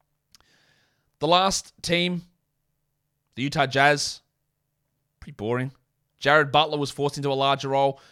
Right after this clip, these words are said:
Thirteen points, just shot horribly. Couldn't hit from the line, couldn't hit from the field. He averaged seven assists and two steals, and that's part of the appeal of him coming out of Baylor. But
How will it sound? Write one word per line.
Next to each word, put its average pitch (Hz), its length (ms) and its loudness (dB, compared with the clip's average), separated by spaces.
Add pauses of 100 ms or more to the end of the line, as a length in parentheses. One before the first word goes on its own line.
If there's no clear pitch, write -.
(180)
Thirteen 160 400 -2
points, 151 420 -8
just - 240 -8
shot 127 220 -4
horribly. 127 380 -2
Couldn't 131 240 -8
hit 131 200 -8
from 123 120 -10
the 117 80 -6
line, 123 280 -4
couldn't 123 200 -10
hit 123 200 -10
from 117 140 -16
the 110 80 -12
field. 123 280 -2 (280)
He 220 100 0
averaged 277 220 2
seven 196 240 0
assists 175 300 -4
and 156 100 -6
two 160 140 -4
steals, 165 280 0
and 139 140 -2
that's 175 180 -2
part 151 280 -4
of 143 100 -6 (220)
the 123 100 -10
appeal 139 360 -4
of 147 60 -4
him 143 140 -6
coming 139 280 -6
out 135 100 -2
of 120 80 -8
Baylor. 170 320 2 (420)
But 139 340 0